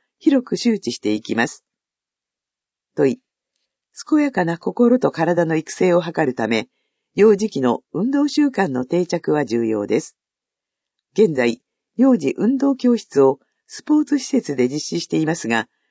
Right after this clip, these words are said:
定員を上回る申し込みや、スポーツ施設の地域偏在などの課題もあります。そこで、他の区有施設を活用するなど、幼児の運動機会の増進に向けた支援の充実を図るべきではないですか？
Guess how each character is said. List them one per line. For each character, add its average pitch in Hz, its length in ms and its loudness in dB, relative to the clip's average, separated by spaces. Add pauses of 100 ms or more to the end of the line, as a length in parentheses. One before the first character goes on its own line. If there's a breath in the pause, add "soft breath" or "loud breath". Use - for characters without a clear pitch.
(320)
定 202 200 6
員 202 260 0
を 190 120 0
上 190 200 2
回 175 220 2
る 131 80 0
申 156 180 0
し - 80 -10
込 147 140 -4
み 143 100 -2
や、 135 200 -2 (400)
ス - 140 -18
ポ 285 140 2
ー 285 60 0
ツ 269 140 -4
施 - 80 -6
設 226 280 0
の 120 220 0 (360)
地 254 200 2
域 254 180 0
偏 220 240 0
在 147 220 -2
な 165 120 0
ど 139 100 0
の 113 120 -2
課 156 140 -2
題 135 240 0
も 131 80 -4
あ 120 100 -2
り 113 100 -6
ま 110 120 -4
す。 - 180 -20 (1040)
そ 170 160 -2
こ 185 100 -2
で、 160 200 0 (380)
他 233 120 2
の 185 100 0
区 - 180 -4
有 269 160 4
施 247 80 -8
設 214 280 0
を 135 80 4
活 180 300 -4
用 196 160 2
す 180 120 -4
る 180 100 0
な 139 140 0
ど、 117 200 0 (420)
幼 254 240 4
児 185 120 -4
の 143 200 -2
運 277 220 -2
動 285 200 0
機 - 120 -16
会 214 200 0
の 135 140 -2
増 156 180 0
進 196 300 -2
に 185 120 -2
向 160 120 -4
け 151 120 0
た 139 220 -4 (320)
支 - 160 0
援 254 220 2
の 131 100 -2
充 190 240 0
実 220 300 -2
を 214 100 2
図 185 240 -4
る 151 120 0
べ 139 100 -2
き 131 100 -6
で 113 120 -2
は 101 100 -2
な 131 100 -4
い 113 80 -6
で 98 120 -10
す - 80 -20
か？ - 180 -8